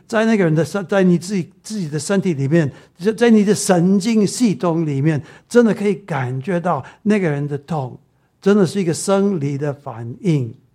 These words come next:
看到那个人，那，那他的痛就变成你的痛，在里面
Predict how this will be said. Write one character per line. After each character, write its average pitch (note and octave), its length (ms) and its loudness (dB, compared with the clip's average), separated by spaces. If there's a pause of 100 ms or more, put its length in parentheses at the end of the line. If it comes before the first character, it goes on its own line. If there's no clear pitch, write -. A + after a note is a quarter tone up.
(380)
看 G3 260 0
到 F3 160 2
那 F3 100 0
个 D3+ 100 -4
人， B2 180 -10 (240)
那， G3+ 140 0
那 F#3 180 -8
他 G3+ 180 -8
的 G#3 80 -4
痛 D3+ 360 -4 (220)
就 G3+ 140 -2
变 F3 180 2
成 C#3+ 320 0
你 C3 260 -2
的 B2+ 200 -8 (160)
痛， C3 300 -12
在 E3 140 -10
里 C3 180 -8
面 B2+ 140 -10